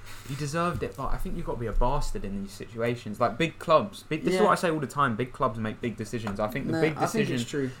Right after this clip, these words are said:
Speaker 1: big decision would go, "Do you know what? Fuck the sentiment. Let's get rid of both of them and
Speaker 2: Yeah.
Speaker 1: bring in, you know,
Speaker 2: Mm-hmm.
Speaker 1: Tammy
Speaker 2: Yeah.
Speaker 1: Abraham."
Speaker 2: I
Speaker 1: Like,
Speaker 2: see, I see what you're saying.
Speaker 1: yeah.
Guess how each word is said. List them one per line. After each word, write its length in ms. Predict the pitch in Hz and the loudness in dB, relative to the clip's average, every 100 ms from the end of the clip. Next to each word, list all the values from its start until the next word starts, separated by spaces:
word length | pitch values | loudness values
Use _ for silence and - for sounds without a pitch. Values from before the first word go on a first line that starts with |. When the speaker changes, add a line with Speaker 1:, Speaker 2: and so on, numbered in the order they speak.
| - | -2
Speaker 1:
big 180 | 170 151 | -2 0
decision 420 | 151 170 151 131 | -2 -2 0 0
would 120 | 123 | 2
go, 300 | 127 120 113 | 6 6 6
"Do 420 | - - - - | 4 -12 -16 0
you 20 | |
know 140 | 120 143 | 2 4
what? 320 | 127 110 101 - - - | 4 2 0 -6 -20 -20
Fuck 360 | - - 135 123 | -16 -4 -4 -2
the 60 | 117 | -6
sentiment. 500 | 127 120 104 95 98 - - | -4 -4 -6 -8 -10 -12 -8
Let's 140 | 117 | -6
get 160 | 120 104 | -4 -4
rid 80 | |
of 100 | 107 | -4
both 280 | 104 113 113 | 0 0 0
of 80 | 104 | -10
them 240 | 98 101 143 | -8 -6 -2
and 100 | 127 | 0
Speaker 2:
Yeah. 80 | 107 | 2
Speaker 1:
bring 220 | 123 127 | 2 2
in, 340 | 117 110 104 - - | 2 0 -4 -6 -6
you 140 | 120 | -4
know, 120 | 98 90 - - - | -4 -6 -10 -12 -4
Speaker 2:
Mm-hmm. 240 | 151 131 107 - - | 0 0 0 -6 -10
Speaker 1:
Tammy 200 | - - | 0 0
Speaker 2:
Yeah. 100 | 110 | 2
Speaker 1:
Abraham." 480 | 117 95 - 95 101 | 0 -2 -8 -10 -2
Speaker 2:
I 100 | 101 | 0
Speaker 1:
Like, 80 | - | 2
Speaker 2:
see, 180 | 180 123 | 4 4
I 100 | 127 | 2
see 140 | 156 | 2
what 100 | 117 | 0
you're 80 | 110 | -2
saying. 220 | 110 107 | -6 -2
Speaker 1:
yeah. 160 | 123 | -2